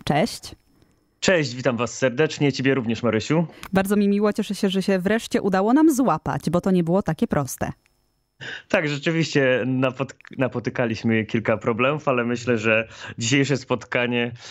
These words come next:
Speaker 2: będzie wyciśnięte jak cytryna.
Speaker 1: <laughs> Y, mimo tej sytuacji, że się łączymy, gdzie cię zastaliśmy?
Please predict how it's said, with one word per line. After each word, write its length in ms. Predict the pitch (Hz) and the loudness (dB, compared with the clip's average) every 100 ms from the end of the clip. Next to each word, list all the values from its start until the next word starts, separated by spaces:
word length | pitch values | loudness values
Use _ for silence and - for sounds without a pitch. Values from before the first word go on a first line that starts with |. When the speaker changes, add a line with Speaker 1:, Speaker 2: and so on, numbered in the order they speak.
| - | -8
Speaker 2:
będzie 680 | 117 123 120 117 120 117 - - - - | 0 2 2 2 2 2 -2 -14 -18 -8
wyciśnięte 560 | 120 127 - 143 131 | -2 0 2 0 2
jak 180 | 123 113 | 0 0
cytryna. 420 | - 110 110 98 - | -8 -4 -2 0 0
Speaker 1:
<laughs> 60 | 165 - 233 226 - 185 _ - _ - 349 - - 320 240 208 | -2 0 0 0 0 -6 _ -20 _ -2 -2 -2 -6 -6 -4 0
Y, 240 | 220 214 - | 2 2 4
mimo 280 | 226 254 240 | 6 6 4
tej 120 | 269 | 0
sytuacji, 440 | 214 214 208 240 | 0 0 0 -2
że 120 | 208 | -4
się 140 | 214 214 | 0 2
łączymy, 520 | 226 247 226 170 190 - - | 4 2 2 0 -2 -4 0
gdzie 140 | 208 285 | 2 4
cię 140 | 359 | 4
zastaliśmy? 720 | 294 - 160 151 - 170 190 | 2 2 0 -2 -2 0 2